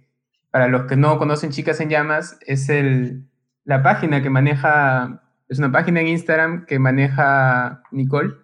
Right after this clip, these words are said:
y que se encarga de difundir el skate, ¿no? Cuéntanos un poco más de, de Chicas en Llamas, Nicole.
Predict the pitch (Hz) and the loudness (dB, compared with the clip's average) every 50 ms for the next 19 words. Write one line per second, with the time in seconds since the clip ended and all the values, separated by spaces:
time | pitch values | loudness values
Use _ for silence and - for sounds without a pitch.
0 | _ _ _ _ _ _ _ _ _ _ _ 135 143 135 143 151 - 151 147 127 | _ _ _ _ _ _ _ _ _ _ _ 0 0 0 0 0 0 0 -2 -2
1 | 131 - 165 165 170 165 151 147 139 131 139 143 139 139 156 160 165 160 151 135 | 0 -2 0 2 2 2 2 2 0 0 0 0 0 2 2 2 2 2 2 0
2 | 131 135 - - 151 139 131 131 135 139 127 120 - - - - 156 156 160 165 | 0 -2 -2 -2 -2 -2 -2 -2 -6 -8 -10 -12 -12 -14 -8 -8 -6 -4 -4 -4
3 | 165 151 139 170 - - 165 156 160 156 156 160 156 143 135 135 135 117 - - | -4 -2 -4 -6 -4 -4 -6 -6 -4 -2 0 0 0 0 0 -2 -2 -4 -6 -10
4 | 127 131 127 127 - - 127 139 135 135 131 127 127 127 123 123 123 127 135 135 | -12 -12 -12 -12 -14 -18 -16 -16 -14 -10 -8 -6 -6 -4 -6 -6 -8 -8 -12 -12
5 | - - - - - | -12 -14 -20 -20 -20